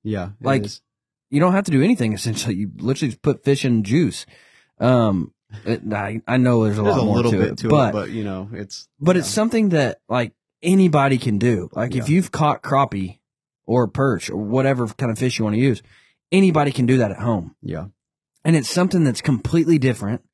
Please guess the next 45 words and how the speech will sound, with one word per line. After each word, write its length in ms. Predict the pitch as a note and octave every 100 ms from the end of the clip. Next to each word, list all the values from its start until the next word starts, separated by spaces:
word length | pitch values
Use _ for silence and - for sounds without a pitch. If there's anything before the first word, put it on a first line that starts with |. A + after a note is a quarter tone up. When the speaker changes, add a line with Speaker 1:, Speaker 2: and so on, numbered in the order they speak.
| _
Speaker 1:
Mm-hmm. 300 | G#2+ G2 F#2
Speaker 2:
Like, 240 | A2+ C3 -
it 140 | C#3+ B2+
doesn't 260 | D3+ D#3
have 280 | A#2+ C#3+ C#3+
to 100 | C3+
be 180 | C3 C3+
the 200 | A#2 A2
Southern, 760 | - - C3 B2+ B2+ B2 A#2 -
"We're 120 | B2+
gonna 180 | B2+ A2
deep 360 | F#2 B2+ B2
fry 280 | - B2+ A2
this 220 | A2+ A2
mug 440 | A#2+ A2 G#2+ A2 G#2+ _
Speaker 1:
Yep. 220 | G2+ F#2+
Speaker 2:
and 240 | G2+ A#2 -
eat 140 | B2
it 40 | A#2
with 120 | G2
hush 260 | B2 A2+
puppies." 400 | - F#2 D2+ D#2 -
Like, 140 | - G#2+
it 40 |
Speaker 1:
Yeah. 60 | B2+
Speaker 2:
doesn't 220 | D3+ C3
have 220 | D3 D3
to 80 | B2
be 120 | D3
that 140 | C#3+ G#2
every 180 | F#2+
time. 300 | F#2+ G2 F#2 - _ -
There 140 | C3
are 40 | A#2
Speaker 1:
Mm-hmm. 80 |
Speaker 2:
different 320 | C3 D3 B2+ G#2+
things 240 | B2+ A2
you 120 | B2
can 160 | G#2 G2
do. 320 | A#2 F#2 - -
Speaker 1:
Mm-hmm. 260 | G#2 G2 G2+ - _
Speaker 2:
And 80 | E3
I 80 | D#3
think 360 | - F#3+ G3+ A#2
that's, 320 | E3 D#3+